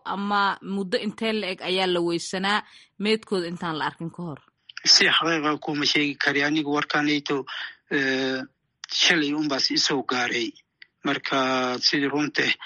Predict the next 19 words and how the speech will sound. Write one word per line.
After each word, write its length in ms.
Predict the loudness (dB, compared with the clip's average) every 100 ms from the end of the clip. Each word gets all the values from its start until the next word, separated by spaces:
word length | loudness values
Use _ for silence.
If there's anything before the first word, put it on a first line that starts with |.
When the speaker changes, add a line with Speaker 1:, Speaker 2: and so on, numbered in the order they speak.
| -16 -8 -2
Speaker 2:
eh, 400 | 0 0 0 -2 -8 -10 -4 0
waqtigaas 580 | 0 0 0 2 2 2 0 0 -2 -2 -2 -4 -6
dad, 200 | -4 -4 -2
eh, 200 | 0 2 2
nagu 220 | 2 0
dambeysay 440 | 0 2 2 2
lama 240 | 0 0 0
dhihi 180 | 0 0
karo. 260 | -2 -2 -6 -8 -8 _ _
Ma 100 | -2 0
dhihi 180 | 0 0
kari. 240 | -2 -2 -6 -14 -2
Speaker 1:
Kaasi 480 | 6 6 6 2 2
waxa 320 | 2 2 0
uu 180 | -2 -2
ahaa 480 | -4 2 4 4 2 _ _ _ _ _ _ -14
Xaaji 600 | 2 6 6 2 -6 -8 -2
Axmed 360 | -2 0 -2
Cabdulaahi 720 | 0 -2 -2 0 2 2 0